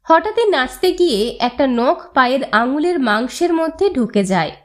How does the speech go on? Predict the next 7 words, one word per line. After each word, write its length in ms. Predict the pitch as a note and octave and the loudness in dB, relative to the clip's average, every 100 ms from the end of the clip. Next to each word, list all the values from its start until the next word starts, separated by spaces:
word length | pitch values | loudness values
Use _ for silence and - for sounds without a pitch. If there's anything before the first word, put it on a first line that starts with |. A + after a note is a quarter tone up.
| - | 0
পরে 260 | C4 C#4 | 2 2
অস্ত্রোপচার 640 | B3+ B3 - D#4+ D#4+ D#4+ D#4 | 0 -2 -2 0 2 0 0
করে 320 | E4 A3+ B3+ | 0 0 -2
সেটি 260 | C#4 C4 | -2 -2
ঠিক 320 | C4 C4 A#3+ - | -2 -2 -2 0
করা 240 | F#3 F#3 | 0 0
হয়। 280 | G3 F3 | 0 -2